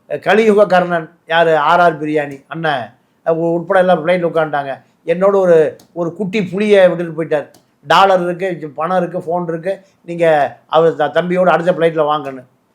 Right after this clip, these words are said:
அத்தனை பேர் விமானத்துல உட்கார்ந்து வர விமானம் புறப்படல. எங்க வியட்நாம் டனாங் நகரில விமானம் ரெடியா இருக்கு, நாங்க ரெண்டு பேரும் போனா தான் ஒண்ணு.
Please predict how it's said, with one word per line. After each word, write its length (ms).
அத்தனை 380
பேர் 220
விமானத்துல 300
உட்கார்ந்து 220
வர 160
விமானம் 400
புறப்படல. 360
எங்க 520
வியட்நாம் 460
டனாங் 380
நகரில 340
விமானம் 300
ரெடியா 300
இருக்கு, 220
நாங்க 220
ரெண்டு 160
பேரும் 180
போனா 220
தான் 320
ஒண்ணு. 120